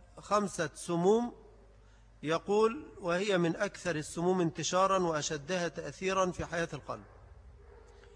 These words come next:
فضول الكلام، فضول النظر، فضول المخالطة، فضول الطعام، فضول النوم".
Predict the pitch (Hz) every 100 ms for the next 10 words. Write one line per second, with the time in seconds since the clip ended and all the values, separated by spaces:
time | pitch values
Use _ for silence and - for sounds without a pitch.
0 | - - - - - - 180 180 247 233
1 | 208 170 185 190 202 202 202 208 - -
2 | - - - - 160 175 214 196 175 165
3 | 185 190 196 190 - - - - - -
4 | - - - - - - - - - -
5 | - - - 160 160 220 208 180 165 160
6 | - 175 175 190 202 180 - - - -
7 | - - - - - 175 170 208 220 180
8 | 160 - 160 175 202 202 185 170 - 170
9 | 185 208 185 160 147 123